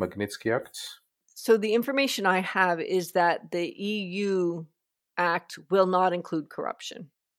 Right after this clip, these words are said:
Speaker 2: It will only include human rights violations, which I think is unfortunate because I think the two often go together. And I wish that the E U would include corruption. Um,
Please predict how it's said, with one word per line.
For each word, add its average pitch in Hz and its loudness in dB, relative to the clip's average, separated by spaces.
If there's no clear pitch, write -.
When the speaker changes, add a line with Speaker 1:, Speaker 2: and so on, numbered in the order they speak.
Speaker 2:
It 175 0
will 175 2
only 196 4
include 165 -4
human 160 -6
rights 156 -6
violations, 156 -6
which - -4
I 202 6
think 392 0
is 339 0
unfortunate 185 -2
because 175 -4
I 165 0
think 180 -6
the 170 -4
two 190 -2
often 170 0
go 165 4
together. 165 -4
And 185 4
I 170 6
wish 190 4
that 147 -2
the 165 -4
E 175 -4
U 165 2
would 170 2
include 165 -6
corruption. - -8
Um, 156 -8